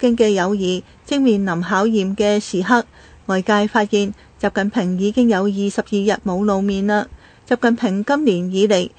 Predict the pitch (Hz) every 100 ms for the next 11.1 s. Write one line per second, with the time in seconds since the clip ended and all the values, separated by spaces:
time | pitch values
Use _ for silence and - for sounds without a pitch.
0 | _ - 240 247 202 175 - 175 175 175
1 | 208 226 - _ _ - - 247 262 247
2 | 220 170 180 269 233 208 - 202 208 202
3 | 202 226 214 220 214 214 - - _ -
4 | 208 254 240 233 202 196 180 202 - -
5 | 185 190 208 196 175 208 220 226 - 165
6 | 175 175 175 175 - _ _ _ - _
7 | - 208 202 196 202 - 247 214 202 -
8 | _ - 202 220 208 214 240 233 214 170
9 | 180 247 240 208 196 180 208 180 190 240
10 | - - 226 170 - 175 180 226 202 180
11 | 175